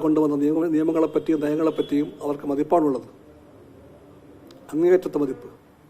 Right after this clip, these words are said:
പക്ഷെ ആ മതിപ്പിനിടയിലും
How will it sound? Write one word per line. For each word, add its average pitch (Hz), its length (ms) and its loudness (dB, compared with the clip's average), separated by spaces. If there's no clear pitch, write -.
പക്ഷെ - 220 0
ആ - 80 4
മതിപ്പിനിടയിലും 185 640 8